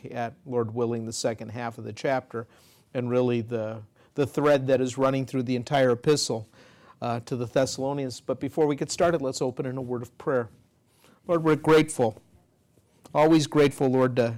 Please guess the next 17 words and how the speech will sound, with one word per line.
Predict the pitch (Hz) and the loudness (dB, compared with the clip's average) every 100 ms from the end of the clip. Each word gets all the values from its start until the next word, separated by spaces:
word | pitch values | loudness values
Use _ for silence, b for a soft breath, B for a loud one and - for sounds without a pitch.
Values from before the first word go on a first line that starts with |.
| - - | -8 -4
to | |
come | 135 151 143 | 2 2 2
into | 143 | 2
your | 139 | 0
presence. | - 135 127 - 135 - | 0 2 2 0 -4 -4
Grateful, | - 139 139 131 123 | 0 0 0 -2 2
Lord, | 127 120 | 2 2
that | 120 | 0
you | 127 143 | -2 -2
have | 120 | -2
made | 123 123 123 | -2 -2 0
that | 127 117 | 0 0
way | 120 117 | -4 -6
through | - 127 | -6 -4
your | 131 127 | -2 -4
precious | - 117 113 - 117 | -4 -4 -4 -8 -12
blood. | - 127 117 117 | -12 -8 -6 -6